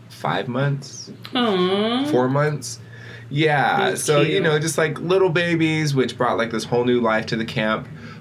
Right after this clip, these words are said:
Speaker 1: Both of my grandparents came out, uh, and, and were there for the second day into the third day, so that was really cool.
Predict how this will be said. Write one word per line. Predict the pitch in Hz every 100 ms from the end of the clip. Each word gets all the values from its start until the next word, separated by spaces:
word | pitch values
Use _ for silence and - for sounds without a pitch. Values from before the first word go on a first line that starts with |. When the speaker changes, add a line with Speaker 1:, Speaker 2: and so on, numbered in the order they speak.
| -
Speaker 1:
Both | 120 131
of | 139
my | 139
grandparents | 117 117 123 131 131 131
came | - 127
out, | 113 104 120 - - - - - - -
uh, | 90
and, | 92 87 82 90 85 71
and | 85 85 82 69 80
were | 95
there | 95 98
for | 98
the | 90
second | 92 95 98 98
day | 101 101 90
into | 90
the | 101 90
third | - 87 87
day, | 98 104
so | - 80
that | 80
was | 85 71
really | 95 104 117
cool. | 120 127 131 139 143